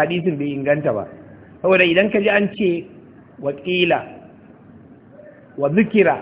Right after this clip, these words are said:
an ambato, wa ruwiya, an ruwaito, wannan bi sigatul majhul, manufa ba faɗi wanda ya ruwaito ba, ana nufin hadisin bai inganta ba. Shi yasa shi ma Imam Muslim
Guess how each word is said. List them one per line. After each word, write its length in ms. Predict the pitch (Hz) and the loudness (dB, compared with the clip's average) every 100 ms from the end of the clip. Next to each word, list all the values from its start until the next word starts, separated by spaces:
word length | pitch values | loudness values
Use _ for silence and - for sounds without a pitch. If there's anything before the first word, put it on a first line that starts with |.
| - - | -10 -6
an 260 | 160 180 190 180 | -2 -2 -2 -2
ambato, 600 | 185 180 160 160 160 160 - - - - - - - - - - - - | -2 0 0 0 -2 -2 -12 -18 -20 -20 -20 -20 -20 -20 -20 -20 -20 -2
wa 140 | 175 202 | 4 6
ruwiya, 400 | 185 190 175 - - - - - - | 6 6 4 2 -6 -18 -20 -12 0
an 140 | 165 170 | 2 2
ruwaito, 540 | 175 175 165 - 160 143 - - - - - | 4 6 4 0 -4 -4 -12 -20 -20 -12 0
wannan 400 | 165 170 175 165 - 131 | 2 2 0 -4 -14 -12
bi 60 | 127 | -4
sigatul 400 | 202 214 208 180 | 2 2 2 0
majhul, 420 | 160 147 147 196 | 0 -2 0 0
manufa 280 | 165 175 185 | 0 2 2
ba 160 | 170 139 | 4 0
faɗi 140 | 147 160 | 0 0
wanda 220 | 175 160 | 0 0
ya 80 | 160 | -2
ruwaito 360 | 175 175 196 | -2 0 2
ba, 180 | 196 170 | 0 0
ana 160 | 170 151 | -4 -4
nufin 200 | 151 156 | -4 -4
hadisin 440 | 123 143 147 143 | -4 -6 -6 -8
bai 140 | 107 101 | -8 -10
inganta 340 | 101 98 - | -10 -12 -16
ba. 80 | - - - - - - - - | -20 -20 -20 -20 -20 -20 -20 -6
Shi 60 | 180 | -2
yasa 260 | 180 190 - | 2 2 2
shi 60 | |
ma 120 | 185 | 2
Imam 320 | 175 175 175 165 | 4 4 2 0
Muslim 460 | 175 214 190 107 | 0 2 2 -2